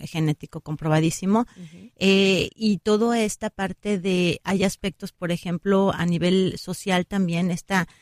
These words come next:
Speaker 1: falta de interacción social que hay que estimular también, ¿no? Mucho, yo no lo, no, no, no lo he escrito, pero bueno, yo diría mucho esta parte también de los electro-,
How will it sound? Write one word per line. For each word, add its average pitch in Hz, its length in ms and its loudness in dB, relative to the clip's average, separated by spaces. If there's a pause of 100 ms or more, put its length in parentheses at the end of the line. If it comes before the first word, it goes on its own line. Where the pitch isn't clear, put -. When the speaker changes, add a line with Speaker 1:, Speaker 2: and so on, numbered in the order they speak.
(180)
Speaker 1:
falta 196 260 0
de 214 60 4
interacción 180 520 -2
social 190 600 -2
que 185 80 -6
hay 175 80 0
que - 140 -6
estimular 170 600 2
también, 160 420 -4
¿no? 160 120 -2
Mucho, 185 500 -2 (400)
yo 202 180 4
no 247 120 4
lo, 226 160 2
no, 214 200 2
no, 208 280 2
no 208 180 0
lo 214 80 2
he - 40 0
escrito, 190 320 -8
pero 180 200 0
bueno, 190 200 2
yo 202 140 0
diría 190 240 -2
mucho 190 240 -4
esta 208 180 -8
parte 185 300 -12
también 185 320 -4
de 185 120 -2
los 175 200 -4
electro-, 147 840 -2